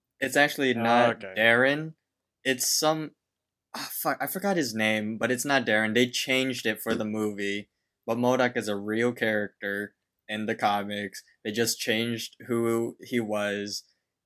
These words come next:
Speaker 1: and that's one thing I did not like about this movie, was that they wasted modok.
Speaker 2: See, I, every single time his, his freaking character was on screen, I could not take anything serious. Like, when,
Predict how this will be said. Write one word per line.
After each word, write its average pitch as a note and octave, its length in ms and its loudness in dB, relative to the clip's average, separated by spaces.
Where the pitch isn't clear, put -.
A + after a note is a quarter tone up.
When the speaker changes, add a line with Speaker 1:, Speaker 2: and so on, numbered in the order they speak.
Speaker 1:
and B2 460 2
that's D3+ 360 2
one C3+ 680 -2
thing B2 140 -4
I A#2 80 -2
did A2 180 -2
not G#2+ 220 -2
like G#2+ 200 -4
about G#2+ 420 -4
this A2 220 -4
movie, B2 400 -4
was A2 120 -6
that A#2 140 4
they A#2 100 4
wasted A2+ 560 2
modok. G2 480 -4
Speaker 2:
See, D3 280 -2
I, C#3 200 2
every D#3+ 340 6
single E3 300 -2
time D3 600 2
his, C3+ 420 0
his C3 260 -8
freaking C#3+ 360 -2
character C3+ 340 2
was B2+ 140 -2
on A#2 160 0
screen, C3 280 -2
I B2+ 120 0
could C3+ 240 -6
not A#2+ 300 2
take B2+ 280 -4
anything A#2 400 -6
serious. G#2 520 -8
Like, A#2 140 -4
when, C3+ 200 -2